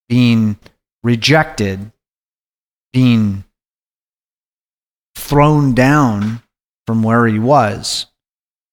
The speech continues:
and then being moved up as he went through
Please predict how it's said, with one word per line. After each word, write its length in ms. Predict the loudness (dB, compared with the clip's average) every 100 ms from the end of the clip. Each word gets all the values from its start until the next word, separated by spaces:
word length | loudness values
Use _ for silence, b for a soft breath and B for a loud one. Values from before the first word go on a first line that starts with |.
| _ 0
and 120 | 2
then 220 | 2 2
being 260 | 0 0 0
moved 560 | 0 2 0 -2 -12 -4
up 360 | 2 2 0 -4
as 240 | -4 -2 -2
he 120 | -2
went 240 | -2 -4
through 500 | -8 -4 -2 -2 -6